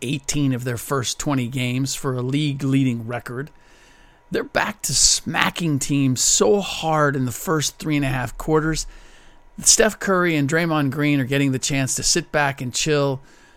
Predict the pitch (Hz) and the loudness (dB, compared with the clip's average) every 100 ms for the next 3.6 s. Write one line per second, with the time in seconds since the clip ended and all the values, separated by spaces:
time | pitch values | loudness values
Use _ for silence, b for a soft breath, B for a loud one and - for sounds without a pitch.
0 | b 139 135 - 160 170 160 143 143 151 | b -2 0 2 6 6 4 2 2 2
1 | 151 143 135 127 - - 139 139 131 127 | 2 2 0 -2 -4 -2 2 4 2 -2
2 | - - - 156 147 139 131 127 135 127 | -6 -4 2 4 2 0 -2 -2 -2 0
3 | 120 117 117 117 101 95 | 0 -2 -2 -4 -8 -12